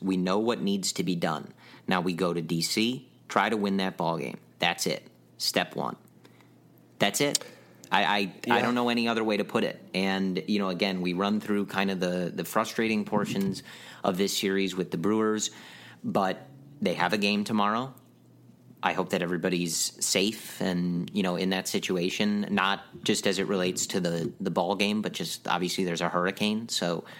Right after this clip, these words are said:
Speaker 1: um, <laughs> I, I hope that everybody's, you know, safe with that, 'cause it,
Speaker 2: I mean,
Speaker 1: you know,
Speaker 2: what's
Speaker 1: it's sort
Speaker 2: going
Speaker 1: of,
Speaker 2: on here? Seriously,
Speaker 1: it does
Speaker 2: what is
Speaker 1: feel
Speaker 2: going
Speaker 1: like the
Speaker 2: on?
Speaker 1: M L B is being a little flippant about it all,
Speaker 2: I mean,
Speaker 1: but
Speaker 2: give me a break. It's like,
Speaker 1: making
Speaker 2: is this
Speaker 1: people
Speaker 2: real
Speaker 1: work,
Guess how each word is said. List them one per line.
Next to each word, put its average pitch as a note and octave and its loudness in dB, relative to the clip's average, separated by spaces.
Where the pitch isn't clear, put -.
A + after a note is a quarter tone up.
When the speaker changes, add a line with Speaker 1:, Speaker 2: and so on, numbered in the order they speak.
Speaker 1:
um, E2+ -2
<laughs> - -20
I, F#2 4
I E2+ 0
hope F#2+ 0
that F#2 2
everybody's, F2+ 0
you G2+ 0
know, E2+ 0
safe - 0
with G#2+ 0
that, A2+ 2
'cause F#2 -4
it, - -2
Speaker 2:
I - 0
mean, G3 4
Speaker 1:
you - -2
know, - 0
Speaker 2:
what's E3+ -4
Speaker 1:
it's - 2
sort G#3+ 4
Speaker 2:
going - -2
Speaker 1:
of, G#2 -4
Speaker 2:
on A#2 0
here? E2+ -2
Seriously, F3 2
Speaker 1:
it A2 0
does - 4
Speaker 2:
what C3 2
is - -2
Speaker 1:
feel B2+ 2
Speaker 2:
going A2 2
Speaker 1:
like A2 0
the G#2+ 4
Speaker 2:
on? G#2+ 2
Speaker 1:
M G#2 2
L G2+ 2
B G2+ 2
is F#2+ -4
being G2 2
a - 0
little F2+ 0
flippant F#2 -2
about - -2
it - -4
all, - 4
Speaker 2:
I G3 4
mean, G3+ 2
Speaker 1:
but - -4
Speaker 2:
give C#4 -2
me D4+ 2
a E3+ 4
break. B2 0
It's E3 4
like, G#3+ 4
Speaker 1:
making - 4
Speaker 2:
is C#3+ 0
this - 2
Speaker 1:
people F#2 2
Speaker 2:
real A#3+ 4
Speaker 1:
work, G3 2